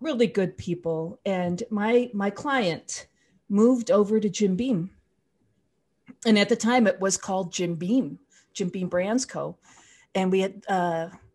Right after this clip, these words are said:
Jim Beam had just acquired, uh, a part of Seagram. So remember Windsor and Kessler and Canadian Lord Calvert.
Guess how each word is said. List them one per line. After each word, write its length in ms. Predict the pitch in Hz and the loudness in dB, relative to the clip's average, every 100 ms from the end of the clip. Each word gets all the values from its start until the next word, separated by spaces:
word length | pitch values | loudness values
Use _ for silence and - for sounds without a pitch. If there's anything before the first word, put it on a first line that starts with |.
| _ | _
Jim 180 | - 190 | -6 -4
Beam 200 | 202 214 | -2 0
had 220 | 196 175 | 0 -4
just 400 | - 190 196 - | -6 -4 -4 -8
acquired, 720 | 233 - 202 214 196 165 160 - | -10 -12 -6 -2 -2 -2 -6 -10
uh, 440 | 170 175 160 - 202 226 - _ _ _ - - _ _ _ _ _ _ | -10 -8 -8 -12 -18 -20 -20 _ _ _ -12 -12 _ _ _ _ _ _
a 100 | - - | -14 -6
part 460 | - - 269 277 247 - - | -6 0 0 0 -4 -10 -6
of 720 | 202 196 185 185 180 - - _ - | -2 0 0 -2 -4 -10 -16 _ -10
Seagram. 540 | - 226 175 160 175 - _ _ _ _ _ _ _ _ | -4 -4 -4 -8 -10 -16 _ _ _ _ _ _ _ _
So 140 | - 208 | -2 0
remember 300 | 202 185 170 | 2 0 -4
Windsor 1000 | 165 214 226 226 220 214 214 214 208 208 | -4 0 0 0 0 -2 -2 -2 -4 -4
and 520 | 180 156 254 269 - | -6 -8 -10 -12 -14
Kessler 800 | - 220 202 - 214 208 202 202 | -8 -4 -2 -2 -2 -2 -2 -2
and 320 | 185 151 160 - | -4 -6 -8 -10
Canadian 480 | 185 180 208 202 | -6 -4 -4 -6
Lord 260 | 185 170 175 | -4 -4 -6
Calvert. 880 | - 208 214 208 208 208 208 208 | -8 -4 -4 -4 -4 -4 -6 -8